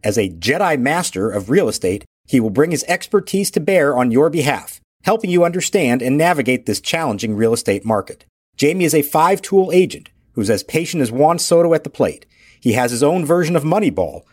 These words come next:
a strategic and statistical market-based analysis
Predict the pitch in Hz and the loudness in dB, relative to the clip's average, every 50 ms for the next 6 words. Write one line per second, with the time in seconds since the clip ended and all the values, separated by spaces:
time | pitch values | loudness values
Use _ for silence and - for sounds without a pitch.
0 | _ _ - 104 - - 107 - - - 180 190 165 196 196 - - - 117 - | _ _ -8 -6 -6 -4 -6 -6 -4 -2 -2 0 2 2 0 0 -2 -4 -4 -2
1 | - - 143 - - 233 233 - - 151 - 131 127 120 117 127 156 170 - - | -2 -4 -4 -2 0 -2 0 -2 -2 -2 0 0 2 2 2 0 0 -2 -4 -4
2 | - - 160 165 160 - 180 165 156 143 107 92 - - 92 90 - - | -2 -2 -2 -2 -2 -2 -2 0 0 0 0 -2 -4 -6 -6 -6 -8 -10